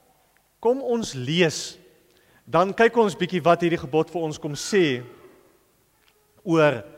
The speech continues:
die tien gebooie. Oeps. Ons gaan drie gedeeltes saam lees. Eerste gedeelte is, is natuurlik Eksodus twintig vers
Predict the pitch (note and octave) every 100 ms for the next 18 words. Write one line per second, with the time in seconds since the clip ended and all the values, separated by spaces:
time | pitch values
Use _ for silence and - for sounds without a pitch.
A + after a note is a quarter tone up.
0 | - _ - D#3+ C3+ C3 A2+ F#2 - _
1 | _ _ _ _ _ F#3+ G3 - - _
2 | _ _ _ _ _ _ _ _ _ _
3 | _ _ _ _ _ _ _ _ _ _
4 | _ _ _ _ _ _ _ _ _ _
5 | _ - - D4 G#3+ D3 - - - -
6 | _ _ _ - B3 B3 C#4 A3+ G3+ G#3+
7 | - D3 B2+ G#2 - - - - _ _
8 | _ _ _ _ _ _ F#3+ F3+ G3 G3
9 | F#3+ F#3+ A3 G#3 F3 - - - - _
10 | D#3+ F3 E3+ G#3 G3 F3+ F3 F#3 F3 F3
11 | F#3 F#3+ F#3 A#3 - - - _ _ _
12 | _ _ _ _ _ _ _ _ _ _
13 | _ _ _ F3+ E3